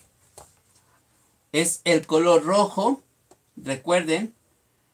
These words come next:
color rojo. Cualquier tono de rojo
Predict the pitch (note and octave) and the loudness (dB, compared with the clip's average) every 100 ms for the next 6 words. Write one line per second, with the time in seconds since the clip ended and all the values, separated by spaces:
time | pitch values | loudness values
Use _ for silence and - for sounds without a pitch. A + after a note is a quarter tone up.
0 | _ _ _ _ F3 F3+ G3+ B3 F3+ F3 | _ _ _ _ 0 2 2 0 -2 0
1 | D#3 - B2 - G#3 G#3 C4 C#4+ - G#3+ | 0 -2 -12 -6 -4 -4 0 0 0 -6
2 | A3 A3 E3+ C#3+ D#3 E3 - F#3 D#4 | -4 -4 -4 -4 -2 -4 -2 -6 -6